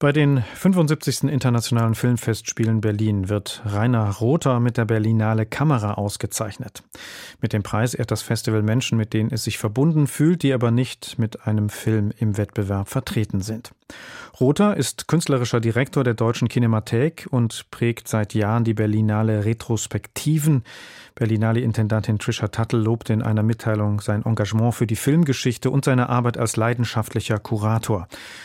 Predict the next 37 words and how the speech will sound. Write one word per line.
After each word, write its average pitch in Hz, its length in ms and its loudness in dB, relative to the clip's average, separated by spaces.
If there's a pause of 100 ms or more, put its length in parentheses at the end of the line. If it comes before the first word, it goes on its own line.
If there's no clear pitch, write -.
(200)
Tuttle 113 240 -2
schreibt, - 520 -2 (220)
Rainer 104 220 0
Rother 127 420 0
erschließt 131 420 -2
das 123 140 -2
lebendige 123 560 0
Erbe 117 200 0
der 110 120 0
Filmkunst 123 680 -2
und 117 380 0
entwickelt 117 380 0
Strategien, 127 720 2 (480)
um 131 100 4
es 123 120 0
für 123 140 0
neue 117 240 4
Publikumskreise 107 1120 -2
zu - 200 -6
öffnen. 104 400 -6 (760)
Für 117 180 0
die 104 300 -2
Berlinale 110 500 2
kuratierte 120 520 0
Rother 120 380 0
aus 120 120 -2
den 120 140 -2
Archiven 123 460 0
der 117 100 0
Kinemathek 110 640 0
unter 123 280 0
anderem 110 340 2
Werkschauen 107 560 0
von 101 320 -2
Regisseuren 104 680 -2
wie 101 180 -2
Luis 110 460 0